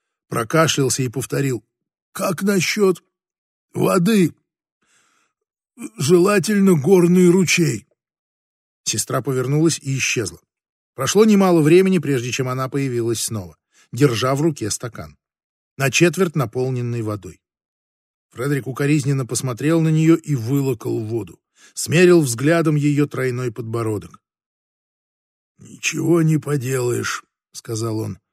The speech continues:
«Если есть проблемы, сам схожу за водой. Я не калека». «Тебе нельзя вставать», — строго возразила сестра. «Ты потерял много крови.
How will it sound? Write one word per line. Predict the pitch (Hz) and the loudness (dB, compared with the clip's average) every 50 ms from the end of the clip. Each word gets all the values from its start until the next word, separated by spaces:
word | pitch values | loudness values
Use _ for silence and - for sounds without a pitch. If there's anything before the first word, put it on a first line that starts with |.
| _ _ _ _ _ _ _ _ _ _ _ _ _ _ | _ _ _ _ _ _ _ _ _ _ _ _ _ _
«Если | - - - 160 151 - - 151 151 | -8 -2 -2 0 0 -2 -2 -2 0
есть | 151 139 147 143 120 - - - | 0 2 0 0 -2 -4 -8 -10
проблемы, | - 131 135 120 123 127 139 151 156 165 175 170 151 _ _ _ _ _ _ _ _ _ _ _ _ _ _ _ _ _ _ - | -8 -6 -4 -4 -2 0 2 2 4 2 2 -2 -4 _ _ _ _ _ _ _ _ _ _ _ _ _ _ _ _ _ _ -8
сам | - - - 139 143 147 139 123 | -8 -6 -2 -2 0 0 0 -2
схожу | - - - 143 131 123 139 135 | -2 -4 -2 -4 -2 -2 -2 -2
за | 123 120 127 | -2 -2 -2
водой. | 123 123 127 120 110 123 120 120 113 113 _ _ _ _ _ _ _ _ _ _ _ _ _ | -2 -2 -2 -4 -2 -2 -2 -2 -4 -6 _ _ _ _ _ _ _ _ _ _ _ _ _
Я | - 85 90 117 127 151 | -14 -10 -6 -4 0 2
не | 151 147 151 143 | 2 2 2 2
калека». | - 139 139 139 127 113 98 - - - - _ _ _ _ _ _ _ _ _ _ _ _ _ _ _ _ _ _ _ | 0 -2 -2 0 0 -2 -4 -6 -10 -16 -18 _ _ _ _ _ _ _ _ _ _ _ _ _ _ _ _ _ _ _
«Тебе | - - 220 202 254 262 | -4 0 2 4 4 4
нельзя | 254 262 254 240 202 240 233 | 4 4 4 4 6 4 4
вставать», — | 185 - - 220 190 160 123 110 - _ _ _ _ _ _ | 4 4 4 4 4 4 2 -2 -6 _ _ _ _ _ _
строго | - - - 170 165 147 147 | -10 -2 2 2 4 4 4
возразила | 147 143 135 143 135 120 135 127 120 | 4 2 2 2 0 0 0 -2 -2
сестра. | - - 120 - - 110 107 - _ _ _ _ - - _ | -2 -4 -4 -6 -6 -8 -10 -10 _ _ _ _ -20 -10 _
«Ты | - 262 220 | 0 2 2
потерял | 247 269 208 262 262 254 247 226 | 4 4 4 4 6 6 6 6
много | 220 240 233 208 214 | 6 4 4 4 2
крови. | - 196 196 170 127 95 | 4 4 4 4 4 2